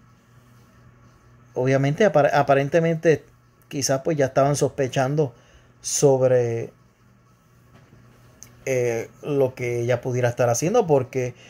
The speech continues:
llevaba mucho tiempo aparentemente sin, sin estar ahí o, o, o, o no se veía con mucha frecuencia. O sea, era una persona que quizás no, eh,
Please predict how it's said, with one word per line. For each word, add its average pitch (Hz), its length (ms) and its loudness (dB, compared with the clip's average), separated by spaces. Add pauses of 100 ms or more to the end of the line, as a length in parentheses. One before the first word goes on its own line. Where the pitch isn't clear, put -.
(460)
llevaba 143 400 6
mucho 160 280 0
tiempo 160 520 -2 (1000)
aparentemente 143 680 0
sin, 123 500 -4
sin 123 340 -4
estar 131 320 0
ahí 160 360 0
o, 180 80 4
o, 120 800 -2
o, - 160 -18 (500)
o 131 140 -2
no 139 160 0
se 156 160 2
veía 156 420 2
con 143 160 0
mucha 143 280 0
frecuencia. 160 680 -2
O 117 40 -10
sea, 117 220 -6
era 120 140 -4
una 131 160 -6
persona 131 460 -4
que 127 160 -10
quizás 120 280 -4
no, 127 100 0
eh, - 920 -14